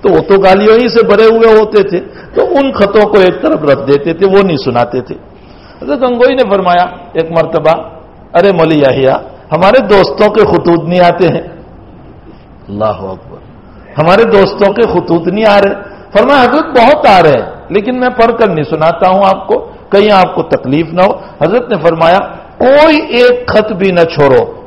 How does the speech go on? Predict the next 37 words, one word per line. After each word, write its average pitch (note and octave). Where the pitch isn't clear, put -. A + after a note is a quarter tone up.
ان G#3+
کے G3
خطوط F3+
بھی E3+
مجھ E3
کو E3
سنا۔ C#3+
فرمایا، C4
"حضرت، C4
اس D4
میں C#4
گالیاں G3
ہیں، B3+
آپ G3+
کو G3+
تکلیف F#3
ہوگی۔" D3+
فرمایا، D#3+
"نہیں، D3
نہیں، D3
شاید G3+
میری F#3+
اصلاح F3+
کی A#3+
کوئی A3+
بات F3+
بھی E3
اس -
میں G#3+
لکھی F3
ہو، G3+
میں F3+
اپنی F3+
تربیت B3
کروں G3+
اور E3+
مرتے E3+